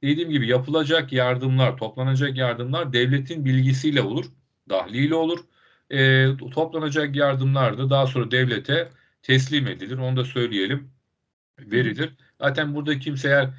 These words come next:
şahsi bir şey yapılırsa bu da suçtur. O da zaten ortaya çıkar. Şimdi Bankacılık Düzenleme ve Denetleme Kurulu ve devletin ilgili birimleri şu an kimin nereye yardım yaptığını,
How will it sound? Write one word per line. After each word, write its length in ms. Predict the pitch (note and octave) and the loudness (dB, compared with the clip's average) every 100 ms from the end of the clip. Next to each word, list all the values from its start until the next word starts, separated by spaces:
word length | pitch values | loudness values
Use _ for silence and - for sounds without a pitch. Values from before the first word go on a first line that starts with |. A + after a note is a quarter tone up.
| _ | _
şahsi 480 | - A#2+ A#2+ - C#3 | -4 -2 -2 -2 -4
bir 40 | |
şey 240 | C3 C#3 C3 | -2 0 0
yapılırsa 800 | C3+ C3 D#3+ F#3 C3 E3+ G3 D#3+ | 0 -2 -4 -4 -2 -2 -2 -6
bu 100 | E3+ | -4
da 100 | D3 | -4
suçtur. 560 | - D#3 - C#3+ - - _ _ | -6 -10 -8 -6 -8 -12 _ _
O 140 | E3+ | -4
da 80 | G3 | -2
zaten 280 | F#3 F#3+ F3 | 0 0 0
ortaya 380 | F3 D3+ F3 E3 | -6 -2 0 -2
çıkar. 220 | - C3 | 0 0
Şimdi 180 | - A2+ | 0 -2
Bankacılık 640 | C#3 C3+ C3+ C3+ C#3 C3+ - _ _ | -2 2 2 2 2 -2 -16 _ _
Düzenleme 460 | A2 G#2+ B2+ C3 C3+ | -8 0 4 6 4
ve 100 | C3 | 4
Denetleme 500 | B2 B2 B2+ B2 C3 | 2 0 -2 -2 -2
Kurulu 480 | A#2+ G2 E2+ F2 G#2+ | -4 -6 -6 -10 -6
ve 160 | A2 | -4
devletin 540 | G#2 A#2+ A2 G#2 A#2 A#2 | 0 0 -2 -6 -8 -8
ilgili 400 | A#2+ G#2+ B2 A#2+ | -10 -8 -8 -6
birimleri 520 | B2+ B2 G2 G#2 C#3+ - - _ | -4 -2 -2 -2 -4 -6 -20 _
şu 200 | - D3 | -6 -2
an 180 | D3+ C#3 | -2 -2
kimin 300 | C#3+ C#3 C#3 | -2 -2 0
nereye 260 | D3+ C#3 | 2 2
yardım 420 | B2+ C3+ C3 C3 A#2+ | 4 4 2 0 -2
yaptığını, 580 | A#2 - A2+ A#2+ - | -2 -4 -6 -2 -2